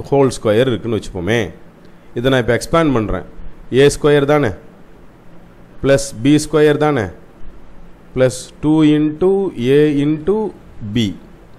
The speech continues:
So கரெக்டா போடுறதா இருந்தா x power four plus sixty-four plus sixteen x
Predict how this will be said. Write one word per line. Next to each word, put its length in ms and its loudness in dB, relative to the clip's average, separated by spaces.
So 80 0
கரெக்டா 340 2
போடுறதா 340 2
இருந்தா 220 0
x 40 -10
power 180 6
four 180 2
plus 160 0
sixty-four 800 0
plus 200 0
sixteen 580 0
x 140 -10